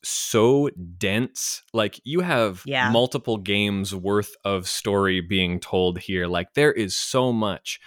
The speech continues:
Speaker 1: And I think a lot of this stems from the fact that, that they wanted to make six point oh, it's a self-contained thing, wrap it all up, instead of the way they've done before, which is extend the story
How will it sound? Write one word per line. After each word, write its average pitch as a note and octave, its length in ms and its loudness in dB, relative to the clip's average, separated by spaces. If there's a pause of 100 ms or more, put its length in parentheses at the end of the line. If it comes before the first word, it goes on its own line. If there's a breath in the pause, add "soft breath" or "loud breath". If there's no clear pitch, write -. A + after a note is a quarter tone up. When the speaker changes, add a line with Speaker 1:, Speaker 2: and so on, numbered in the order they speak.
(280 loud breath)
Speaker 1:
And A2 120 2
I A2 80 2
think C#3 320 -4
a A#2+ 60 0
lot C3 260 4
of G#2+ 140 -2
this F2+ 360 -6 (640)
stems A2 580 0
from F2+ 600 -2 (720)
the G#2+ 180 0
fact G2+ 420 0
that, G2 220 2 (380 soft breath)
that F#2+ 400 0 (460)
they A2 200 2
wanted A2+ 560 0
to A#2+ 160 0
make G2+ 500 -2 (380)
six - 400 -4
point A#2 400 0 (120)
oh, F#2+ 400 4
it's - 340 -4
a G2 80 0
self-contained A2+ 920 0
thing, F#2 480 -2
wrap G2+ 340 -2
it G#2+ 60 0
all F#2+ 260 0
up, E2 260 -2
instead A2+ 320 2
of G2 200 2
the G#2 80 2
way G2 120 6
they've F#2+ 200 2
done F#2+ 180 2
before, G#2 420 6
which G2 200 0
is F#2 100 -8
extend A2 520 0
the G2+ 120 0
story F#2+ 480 2